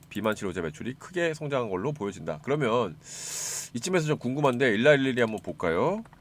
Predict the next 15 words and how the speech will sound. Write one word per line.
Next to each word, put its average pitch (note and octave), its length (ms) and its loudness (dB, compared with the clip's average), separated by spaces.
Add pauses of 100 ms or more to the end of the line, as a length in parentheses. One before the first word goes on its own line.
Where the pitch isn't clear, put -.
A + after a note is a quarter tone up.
(1400)
실적 F#3 300 -4
한번 C3 200 -2
보겠습니다. D#2+ 800 -8 (1400)
자, D#2 560 -4
일라일리 A#2 640 6 (880)
미국 C3+ 480 0 (240)
그 E2+ 540 -6
바이오 A2+ 280 4
회사고 C3 560 -2 (360)
일단은 A#2 280 0
시총은 F3 640 2 (760)
무려 A#2+ 420 8 (460)
천삼백십삼, F3+ 960 6
십삼 - 500 -2
조. G#2 160 -2